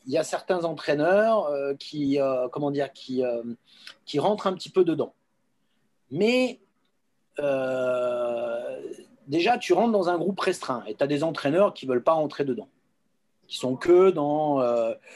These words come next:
une, une analyse très, euh, subjective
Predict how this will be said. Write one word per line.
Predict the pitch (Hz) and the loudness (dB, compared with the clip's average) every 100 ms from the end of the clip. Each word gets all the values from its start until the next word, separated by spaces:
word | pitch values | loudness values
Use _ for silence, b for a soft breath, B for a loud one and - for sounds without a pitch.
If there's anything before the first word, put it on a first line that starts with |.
| B B B _ - | B B B _ -4
une, | 127 123 117 117 | 0 0 2 2
une | 123 | 2
analyse | 135 131 147 170 139 123 | 2 0 0 -4 -2 -2
très, | - 143 139 | -2 0 0
euh, | 127 | 0
subjective | - 180 147 175 - 214 180 113 | -4 -2 2 2 2 0 0 -2